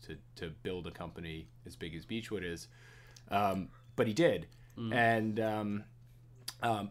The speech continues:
Speaker 1: but it was, so, so what happened in two thousand eight is banking got a lot harder. All of a sudden,
Speaker 2: Yeah.
Speaker 1: home building became a four-letter word in, in the banking world, and nobody wanted to lend. Um, so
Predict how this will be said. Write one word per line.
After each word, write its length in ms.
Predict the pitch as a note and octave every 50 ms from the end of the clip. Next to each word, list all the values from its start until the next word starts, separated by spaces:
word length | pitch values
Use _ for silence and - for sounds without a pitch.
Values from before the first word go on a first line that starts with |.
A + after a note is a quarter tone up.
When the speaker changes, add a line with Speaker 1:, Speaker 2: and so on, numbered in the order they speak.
| - -
Speaker 1:
but 120 | - D#3+ D3
it 120 | C#3+ C#3+ D3+
was, 500 | C#3+ C#3 C3 C3 B2 - - - - - - - - - - - - - -
so, 240 | - - A#2+ B2 B2
so 140 | A2+ - C3
what 100 | A#2+ A2+
happened 200 | C3+ C#3 C3+ B2
in 60 | A2+
two 60 | B2+ C3
thousand 200 | A#2+ A2 G#2 A2
eight 160 | A#2 A#2+ A2
is 100 | G2+ E2+
banking 400 | - - A2 A2+ A#2 - A2 G2+ F#2
got 120 | F#2 F2
a 40 | E2+
lot 180 | E2 D#2+ - -
harder. 340 | - E2+ D#2 D#2 D#2+ D#2 - - -
All 100 | - A2
of 60 | A2+ A2
a 60 | G#2
sudden, 320 | - - G#2+ G2 F#2+ F2+ -
Speaker 2:
Yeah. 60 | -
Speaker 1:
home 180 | - B2+ B2
building 320 | A2+ A2+ G#2 F#2 F#2+ F#2 F2
became 300 | F2 E2+ - G#2 F2+ F2
a 20 |
four-letter 440 | - - - F#2 F2 F2 E2+ E2 E2+
word 380 | D#2+ F#2 G2 F#2+ F2+ F2 E2 D#2+ - -
in, 240 | G#2 F#2 F2 E2 - -
in 140 | G#2 F#2
the 60 | E2+ E2
banking 400 | F#2+ A2 B2+ A#2+ - A2 G2 F#2+
world, 300 | F#2 F2+ F2 E2+ E2+ - - - - - - - - - -
and 100 | - G#2+
nobody 240 | A#2 A#2+ A#2 A2+ G#2+
wanted 240 | G2 G2 F#2 E2+ D2
to 60 | D2+
lend. 400 | D#2+ F#2 G#2+ G2+ F2 E2 D2+ - - - - - - - - - - -
Um, 440 | G#2 G2 F#2+ F#2+ F2+ F2+ F#2 - - -
so 380 | - - - A#2 G#2 G2 F#2+